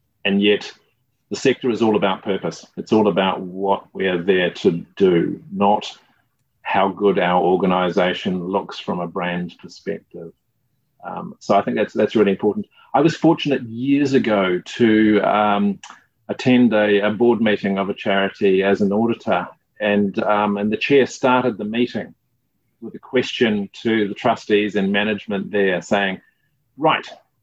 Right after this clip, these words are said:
do we still need to exist?" And they actually had a bit of a debate about that. And then they got on and did the meetings mahi. Um, because they had justified, yeah, they clearly did have a, a reason to exist. And I, I actually queried them afterwards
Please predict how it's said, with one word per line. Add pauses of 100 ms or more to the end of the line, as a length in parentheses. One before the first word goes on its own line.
(460)
do
we
still
need
to
exist?" (1800)
And
they
actually
had
a
bit
of
a
debate
about
that. (540)
And
then
they
got
on
and
did
the
meetings
mahi. (300)
Um, (120)
because
they
had
justified,
yeah,
they
clearly
did
have
a,
a
reason
to
exist.
And
I,
I
actually
queried
them
afterwards